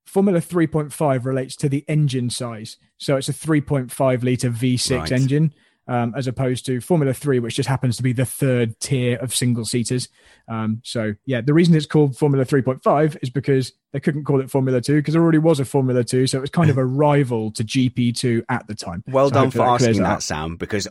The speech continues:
Speaker 2: I also was similarly confused, but just didn't ask. 'Cause, yeah, you know, you just w-, don't wanna seem stupid. But thank you for having the courage to look stupid, Sam. Uh, that's what we should all be doing in life. So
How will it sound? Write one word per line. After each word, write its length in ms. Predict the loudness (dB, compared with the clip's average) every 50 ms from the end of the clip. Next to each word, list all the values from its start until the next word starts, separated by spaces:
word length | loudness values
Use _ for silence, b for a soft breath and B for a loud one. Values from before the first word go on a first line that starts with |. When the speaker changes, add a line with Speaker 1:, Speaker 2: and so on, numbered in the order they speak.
| -4 0
Speaker 2:
I 320 | 2 2 2 0 -2 -6 -12 _ _ _
also 340 | -2 -2 -2 0 -2 -2 -2
was 160 | -2 -2 -4
similarly 460 | -4 -2 0 0 2 2 0 0 -2 -2
confused, 560 | -4 -4 -6 -4 -4 -4 -4 -4 -4 -6 -10 -12
but 100 | -10 -10
just 160 | -10 -10 -8
didn't 240 | -8 -6 -6 -4 -2
ask. 460 | -2 -2 -2 -2 -4 -6 -8 -8 -12 _ _ _ _
'Cause, 260 | -10 -8 -6 -6 -4
yeah, 160 | -4 -4 -4 -6 _
you 100 | -8 -8
know, 60 | -6
you 140 | -6 -6 -8
just 160 | -8 -8 -8
w-, 120 | -8 -8 -6
don't 140 | -4 -4 -2
wanna 140 | -2 -2
seem 160 | -4 -4 -4 -6
stupid. 400 | -6 -6 -6 -8 -8 -8 -8 -8
But 80 | -6
thank 320 | -2 -2 -2 -2 -2 -4 -4
you 100 | -6 -4
for 140 | -4 -4
having 220 | -4 -2 -2 -4 -4
the 80 | -6
courage 460 | -8 -6 -4 -2 -2 -2 -2 -4 -6 -6
to 60 | -4 -4
look 140 | -4 -4
stupid, 440 | -6 -6 -6 -4 -6 -6 -6 -6 -8
Sam. 260 | -6 -6 -6 -6 -8 B B B B B B
Uh, 160 | -8 -8 -6
that's 240 | -6 -6 -6 -6 -8
what 120 | -10 -10
we 80 | -10 -10
should 160 | -10 -12 -6 _
all 240 | 0 0 2 0 0
be 160 | -2 -4 -4
doing 380 | -4 -4 -4 -4 -4 -4 -6 -8
in 180 | -8 -10 -10 -10
life. 260 | -10 -10 -12 -12 -6
So 220 | -2 -2 -2 -2